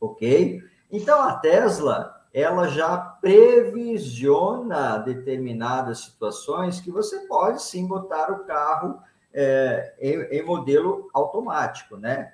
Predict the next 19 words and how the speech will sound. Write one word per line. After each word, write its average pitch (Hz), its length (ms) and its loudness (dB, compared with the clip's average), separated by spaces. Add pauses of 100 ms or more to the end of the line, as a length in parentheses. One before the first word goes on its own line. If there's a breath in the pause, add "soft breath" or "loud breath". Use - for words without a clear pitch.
(140)
Autônomo, 143 1080 2 (300)
ok? 127 440 -2
Existem 165 420 -2
níveis 180 720 0
de 180 60 -6
autonomia 165 920 -6
também, 110 480 -4 (400)
né? 120 160 -6
Sempre 160 400 -10
falamos 143 640 -4
aí 123 360 -2 (300 loud breath)
das 123 300 -8
três 180 320 2
categorias 131 640 -4
principais 120 760 -4
de 131 60 -4
veículos 123 800 -6
autônomos, 143 1300 -2
ok? - 540 -2